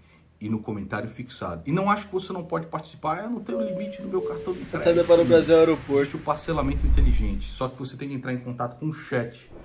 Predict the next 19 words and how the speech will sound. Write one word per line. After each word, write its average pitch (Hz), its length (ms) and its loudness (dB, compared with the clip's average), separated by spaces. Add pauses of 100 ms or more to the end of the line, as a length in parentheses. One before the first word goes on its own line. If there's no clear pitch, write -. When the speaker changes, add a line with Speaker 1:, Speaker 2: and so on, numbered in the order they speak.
(260)
Speaker 1:
da 110 180 -2
equipe. 98 500 -10 (440)
Comentário 123 440 0
fixado 135 540 -4 (420)
e 127 80 -6
no 131 80 2
link 127 240 0
da 123 120 -4
descrição, 120 600 -8
tá 85 140 -12
bom? 156 400 -4 (600)
Vamos 131 260 -2
lá, 135 140 0
Speaker 2:
Quer 185 120 6
Speaker 1:
Otávio. 180 220 6
Speaker 2:
com 185 80 6
o 185 40 6
Bolsonaro. 185 540 6 (1500)
Speaker 1:
Seguinte. - 720 0